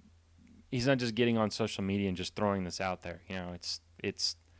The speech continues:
it's calculated. They have a meeting about this thing just to see how it goes. They can do marketing. They can do everything. They can watch what people are saying. And, you know, they're, they're trying to,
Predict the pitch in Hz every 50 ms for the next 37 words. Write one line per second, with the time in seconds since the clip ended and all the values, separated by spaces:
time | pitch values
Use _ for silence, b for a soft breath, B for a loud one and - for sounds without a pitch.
0 | b b b b b b b b b b _ _ _ _ - - - - 120 123
1 | 135 131 113 - - - 123 117 120 113 - 117 107 107 104 104 98 104 98 87
2 | 95 104 104 104 101 98 95 104 113 117 117 110 107 95 101 98 95 - 101 92
3 | - - 104 98 95 95 92 98 - - 101 - - 101 98 95 92 95 95 92
4 | 90 92 95 90 87 85 90 - - 101 95 - 98 95 95 90 87 87 85 90
5 | 98 104 107 101 - 110 104 101 98 98 95 - 101 95 95 98 101 98 101 98
6 | 95 98 95 95 92 92 87 - 101 95 95 98 98 - - - - b b b
7 | b b b 113 110 - 110 104 98 107 107 104 98 - - 104 98 95 95 98
8 | 92 92 90 b b b b b b - 92 92 92 90 90 87 87 87 - b
9 | b b b b b b b b b b b b b b 104 110 101 95 92 92
10 | 92 87 113 117 120 123 123 - - _ _ - - _ _ - - - - 113
11 | 110 101 - - 127 127 131 131 139 131 - - - 120 117 113 110 110 107 104
12 | 98